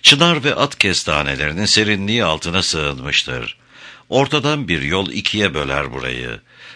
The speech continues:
Sağda Emin Efendi lokantası ve kahvenin kışlık salaş purluğu vardır.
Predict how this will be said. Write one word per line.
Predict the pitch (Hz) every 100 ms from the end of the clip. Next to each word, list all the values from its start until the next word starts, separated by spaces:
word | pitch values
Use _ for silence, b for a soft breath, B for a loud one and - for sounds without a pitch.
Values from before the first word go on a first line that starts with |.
| B
Sağda | - 139 127 135
Emin | 92 98 92
Efendi | 78 80 78 73
lokantası | 76 73 73 71 - 73 92
ve | 95
kahvenin | 95 104 85 101 113
kışlık | - 107 82 101 104
salaş | - 98 107 101 -
purluğu | 92 76 76 82
vardır. | 69 67 60 64 62 -